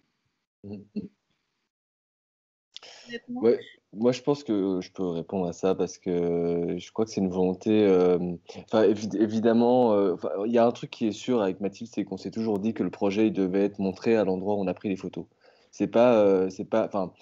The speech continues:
Speaker 1: on, on essaye, hein, c'est pas toujours simple et, euh, et ça, c'est pas encore fait, mais c'est une priorité.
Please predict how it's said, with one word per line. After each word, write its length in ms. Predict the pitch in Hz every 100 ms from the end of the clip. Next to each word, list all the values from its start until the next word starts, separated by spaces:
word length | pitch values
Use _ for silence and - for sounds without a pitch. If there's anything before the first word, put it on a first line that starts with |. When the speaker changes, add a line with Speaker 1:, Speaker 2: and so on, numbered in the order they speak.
| - -
Speaker 1:
on, 160 | 95 95
on 160 | 87 101
essaye, 340 | 98 120 110
hein, 140 | 92 101
c'est 200 | - 113
pas 120 | 107
toujours 300 | 107 104 95
simple 400 | - 104 104 95
et, 180 | 90 90
euh, 240 | 87 85 85 - - - -
et 100 | 90
ça, 260 | - 92 80
c'est 180 | -
pas 200 | - 101
encore 320 | 87 87 92 -
fait, 300 | 117 147 147
mais 180 | 98 92
c'est 180 | - 98
une 120 | 98
priorité. 600 | - 98 90 87 117